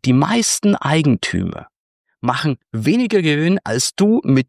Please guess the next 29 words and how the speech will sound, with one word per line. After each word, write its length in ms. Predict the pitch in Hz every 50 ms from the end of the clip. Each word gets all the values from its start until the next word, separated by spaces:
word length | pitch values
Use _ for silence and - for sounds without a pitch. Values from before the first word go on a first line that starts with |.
| _ -
dieser 400 | 170 208 208 - - 202 202 - -
Met-, 320 | 143 151 156 143 - 143 - -
Methode 500 | 160 170 180 - - 262 302 - 294 202
machst. 420 | - - - - - - - - - - 247 240 185 - -
Verdau 540 | - - 151 139 - _ - 170 196 240 262 -
das 280 | - 147 143 139 -
mal 280 | 151 135 127 117 110 104
kurz. 560 | - - - 143 131 117 98 - - - - - - - - - - -
Platz 360 | - 165 190 214 - - -
Nummer 420 | 180 175 175 165 160 151 147 135
zwei, 760 | - - - - 135 117 135 160 175 170 147 131 113 101 101 98
wir 220 | 110 113 110 107 101 _
kommen 480 | - - - 139 170 170 151 139 127
Platz 300 | - 151 139 135 - -
Nummer 280 | 147 131 131 127 117 50
eins 380 | - 117 123 127 120 - -
wirklich 640 | - 120 139 147 147 131 143 135 127 127 - - -
gefährlich 680 | - 113 90 117 - - 170 147 143 151 139 127 120
nahe. 300 | 131 123 127 135 135 127
Platz 160 | 131 - - -
Nummer 240 | 226 214 196 180
zwei, 320 | - - - 139 147 156 156 - - - - -
Vermietung 760 | - - 135 120 117 117 127 143 165 170 - - 175 165 160 -
auf 320 | - 92 - - - -
Zeit 400 | - - 107 - 147 170 - -
an 160 | 110 113 113
Konzerne 720 | 107 - 110 101 101 - - - 110 113 117 120 120 120 - -
und 240 | - 110 107 117 - - -
Firmenkunden. 720 | - - - 175 175 165 113 - - 101 85 - - 78